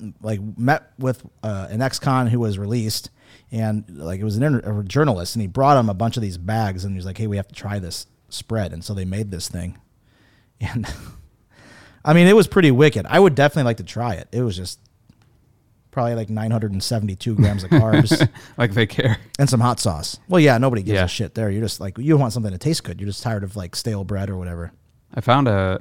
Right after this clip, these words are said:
Speaker 2: a link to one on Pinterest. I wanna look at it, but I have to sign in here, so
Speaker 1: Uh-huh.
Speaker 2: cover me here for a minute.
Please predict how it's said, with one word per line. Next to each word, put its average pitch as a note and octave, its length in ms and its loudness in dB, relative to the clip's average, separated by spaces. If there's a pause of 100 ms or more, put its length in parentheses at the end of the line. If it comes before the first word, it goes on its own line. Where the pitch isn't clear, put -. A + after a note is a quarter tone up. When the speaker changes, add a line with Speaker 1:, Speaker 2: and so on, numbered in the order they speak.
Speaker 2:
a G#2+ 140 0
link G#2+ 260 0
to G#2 160 0
one G2+ 180 0
on F#2+ 140 0
Pinterest. - 460 -4
I A2 60 -2
wanna G#2+ 200 2
look A2 160 0
at F#2+ 140 0
it, - 60 -4
but D#3+ 80 -6
I - 20 -2
have C3 120 -2
to - 80 -8
sign G2+ 300 -2
in F#2+ 140 -4
here, F2+ 240 -4
so F#2 260 -8 (160)
Speaker 1:
Uh-huh. G#2 280 0 (200)
Speaker 2:
cover G#2 240 0
me F#2+ 140 -2
here F#2 160 -2
for G2+ 100 -10
a F#2+ 60 -4
minute. F#2 180 -6